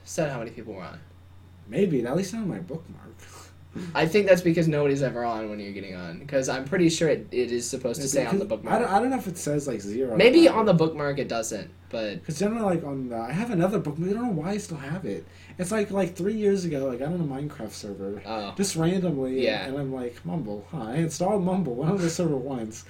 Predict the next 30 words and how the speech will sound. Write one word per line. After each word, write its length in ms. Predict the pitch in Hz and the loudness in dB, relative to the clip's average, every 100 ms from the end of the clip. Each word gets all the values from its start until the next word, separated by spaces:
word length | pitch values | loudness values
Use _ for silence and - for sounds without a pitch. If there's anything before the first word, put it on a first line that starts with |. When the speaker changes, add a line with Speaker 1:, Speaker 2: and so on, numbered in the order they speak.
| - - | -14 0
Speaker 2:
I 100 | 170 | 0
didn't 180 | 226 262 | 2 2
have 140 | 262 | 2
a 80 | 175 | 2
mic 340 | 131 190 - | 0 -2 -6
then. 360 | 104 95 98 139 - - - | -10 -10 -10 -12 -16 -20 -14
Just 140 | - 220 | -6 0
had 80 | |
a 140 | 143 151 | 8 10
little, 280 | 156 156 135 | 10 8 4
Speaker 1:
Oh. 20 | |
Speaker 2:
I 60 | |
had 180 | 160 226 | 2 2
my 80 | 196 | 2
Rock 320 | 131 147 175 | 2 0 -2
Band 240 | 151 113 104 | -6 -8 -8
mic, 320 | 104 120 - | -8 -10 -10
actually, 420 | 104 - 123 131 | -12 -10 -8 -4
Speaker 1:
Ah. 260 | 127 113 92 - - | -2 -4 -6 -14 -10
Speaker 2:
that 60 | |
was 160 | 123 - | -8 -6
hanging 240 | 160 139 | -6 -6
up 180 | 127 139 | -8 -10
with, 120 | - - - - - - | -12 -16 -20 -20 -20 -8
through 160 | 135 101 | -8 -8
duct 240 | 117 - | -12 -14
tape 240 | - 117 - | -14 -14 -12
and 120 | 120 | -16
stuff. 280 | - 131 151 | -14 -12 -6
Speaker 1:
Yeah. 300 | 139 123 101 | 0 0 0